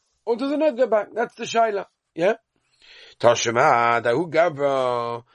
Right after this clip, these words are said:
the Zabin Avan, the Rapapa, who sold land to a papa. The Tzricha Le Zuzi Le Mizmon to me. He needed the money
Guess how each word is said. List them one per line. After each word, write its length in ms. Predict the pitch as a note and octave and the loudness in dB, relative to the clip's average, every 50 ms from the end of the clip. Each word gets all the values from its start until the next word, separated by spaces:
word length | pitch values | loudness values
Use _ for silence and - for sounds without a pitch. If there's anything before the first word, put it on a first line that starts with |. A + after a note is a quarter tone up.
| _ _ _ _ | _ _ _ _
the 80 | _ G2+ | _ -14
Zabin 400 | G#2 G#2 A#2+ A#2+ B2 B2+ C3 C3 | -6 -4 -2 -2 0 -2 -2 0
Avan, 320 | C#3+ D3 D3+ E3 E3 D#3 | 0 -2 0 0 -2 -2
the 120 | D3 C#3+ C#3+ | -4 -6 -2
Rapapa, 1500 | C3 C3 B2+ B2+ B2 _ A#2+ B2 C#3 C#3 A#2+ A#2 A#2 G#2+ G#2+ G2+ _ - G2 F#2+ F#2 F#2 F#2 G2 F#2+ F#2 F#2 F#2 G2 _ _ _ _ _ _ _ | 0 0 0 -2 -4 _ -4 -2 0 0 0 -2 -2 -4 -6 -10 _ -8 -6 -6 -6 -4 -6 -6 -6 -8 -10 -16 -20 _ _ _ _ _ _ _
who 140 | - B2 | -16 -12
sold 340 | A#2 - - F#3+ G3+ G3+ E3 | -10 -6 0 0 0 0 2
land 420 | C#3+ D3+ D3 C3+ G#2+ F2+ E2 - _ _ _ _ | 0 0 0 -2 -4 -6 -12 -20 _ _ _ _
to 140 | - G#2+ G2+ | -8 -8 -8
a 40 | |
papa. 380 | F2 - - - - - B2 - _ _ _ _ _ _ _ _ _ _ _ | -8 -8 -16 -16 -6 -6 -6 -6 _ _ _ _ _ _ _ _ _ _ _
The 80 | - A#2+ | -12 -12
Tzricha 420 | A2+ - - G3+ A3+ A3+ - G#3 | -10 -10 -6 -6 -6 -4 -2 0
Le 120 | F#3 F3 D#3+ | 0 0 0
Zuzi 240 | B2+ B2+ F3+ F3+ | 0 -2 -6 -4
Le 140 | D3 E3+ D3+ | -2 -4 -2
Mizmon 280 | D3 D#3+ C3+ B2 A#2+ A2 | -2 -4 -6 -6 -12 -10
to 100 | - F#2+ | -10 -10
me. 100 | F#2+ F2+ | -8 -6
He 100 | A#2+ F#3 | -4 -4
needed 260 | G3 G3 G3 E3 E3+ | -2 -4 -4 -6 -6
the 80 | D#3 F3 | -4 -2
money 340 | G3 A3 G#3+ F3+ E3+ E3 | 0 0 0 0 -2 -2